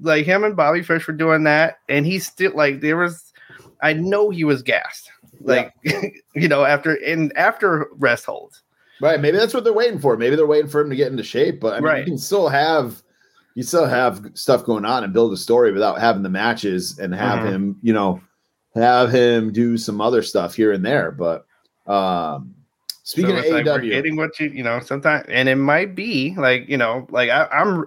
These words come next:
Speaker 1: uh, and look, I'm rooting for him. I hope
Speaker 2: Yeah,
Speaker 1: that
Speaker 2: same
Speaker 1: he
Speaker 2: here.
Speaker 1: does get, but it could be, maybe this is one of those be careful what you wish for.
Speaker 2: Right.
Speaker 1: Like, everybody's been chanting his name for years now. And, but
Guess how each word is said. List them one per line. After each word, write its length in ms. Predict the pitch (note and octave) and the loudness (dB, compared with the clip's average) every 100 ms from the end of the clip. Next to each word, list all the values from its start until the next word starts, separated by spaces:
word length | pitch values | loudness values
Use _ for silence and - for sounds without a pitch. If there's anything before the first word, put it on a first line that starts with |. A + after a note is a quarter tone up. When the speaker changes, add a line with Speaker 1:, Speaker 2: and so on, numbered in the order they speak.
| - | -6
Speaker 1:
uh, 140 | A2 - | -6 0
and 240 | D#3 D#3 | 0 2
look, 200 | E3+ G#2 - | 0 -2 -2
I'm 260 | D3 A#3 E3 | 0 2 2
rooting 280 | D4+ C#4 - | 0 -2 -8
for 220 | E2 G#1+ | -10 -10
him. 120 | - - | -14 -2
I 140 | C#3+ | 0
hope 180 | C#3 D3 | 0 0
Speaker 2:
Yeah, 140 | F#3+ | 0
Speaker 1:
that 80 | C#3 | 0
Speaker 2:
same 180 | D#3+ G3+ | 0 2
Speaker 1:
he 60 | G3+ | 2
Speaker 2:
here. 80 | |
Speaker 1:
does 180 | C3+ C3+ | 0 -2
get, 220 | - C#3+ - - - - - | -4 -6 -8 -20 -20 -18 -14
but 540 | B2 C#3 C3+ C3+ - - | -4 0 0 0 -4 -4
it 280 | B2+ C3+ | -2 -4
could 500 | - - C#3+ E3 G#3 - C3 | -10 -6 -4 -2 -4 -4 0
be, 480 | D3+ A#2+ A#1+ B2 - D3+ - - | 2 2 -4 -10 -12 -20 -20 -8
maybe 420 | A#2+ A#2 C3+ C3+ | -2 0 2 0
this 240 | B2 C3+ | 0 0
is 140 | C#3 C3+ | -2 -2
one 200 | B2+ B2 | 0 0
of 100 | B2 | 0
those 260 | A#2 A#2 A2+ | -2 -2 -4
be 120 | C#3 | -8
careful 380 | - A2 - A2 | -6 -6 -4 -6
what 240 | G#2+ - | -6 -8
you 60 | G#2 | -4
wish 200 | C#3+ - | -2 -2
for. 320 | - - - _ _ | -10 -14 -16 _ _
Speaker 2:
Right. 320 | G#2+ B2 A2 A2 | -4 -2 -2 -2
Speaker 1:
Like, 160 | G#2+ | 0
everybody's 500 | G#2+ A#2+ B2+ A#2+ B2 | 0 -2 -2 -2 -2
been 180 | B2 A#2+ | -6 -6
chanting 360 | - A#2+ A#2+ A#2+ | -4 -4 -4 -6
his 140 | A2+ | -4
name 260 | A#2 B2 B2 | -2 -2 -4
for 120 | G#2 | -10
years 420 | A2 C3+ C#3 B2 | -4 0 0 -2
now. 360 | A2 G#2 G2 - - - - _ | -8 -8 -8 -12 -18 -18 -20 _
And, 220 | A2+ A2 | -2 -2
but 300 | A2+ A#2 A2 | 0 0 0